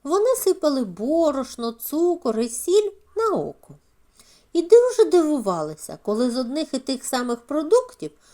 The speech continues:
у всіх виходили різні за смаком страви.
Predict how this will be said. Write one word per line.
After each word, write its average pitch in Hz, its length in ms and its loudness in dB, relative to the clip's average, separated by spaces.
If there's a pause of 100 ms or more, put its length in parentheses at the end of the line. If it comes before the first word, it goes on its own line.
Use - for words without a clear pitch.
(220)
у 233 80 -4
всіх 415 440 2
виходили 180 760 -4
різні 381 480 4
за 202 140 -2
смаком 190 560 -2
страви. 143 560 -10